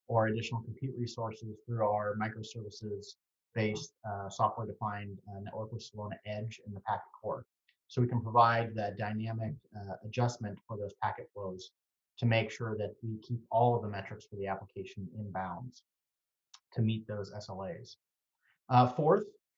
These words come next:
closed loop feedback with the clients is very prevalent in L T E. So, uh, clients are, uh, continually sending back channel quality indicators, uh, to the base station and to the infrastructure to relay back what their R F environment looks like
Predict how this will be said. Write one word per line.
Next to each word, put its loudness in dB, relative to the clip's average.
closed 10
loop 0
feedback 4
with 0
the -6
clients 0
is -2
very 2
prevalent 0
in -2
L -2
T -6
E. -8
So, 6
uh, 2
clients 2
are, -2
uh, 0
continually 2
sending 0
back 2
channel 0
quality 4
indicators, -4
uh, 2
to 0
the 0
base -4
station -2
and -4
to -10
the -6
infrastructure -4
to 4
relay 8
back 4
what -4
their -4
R 2
F -6
environment -2
looks -8
like -2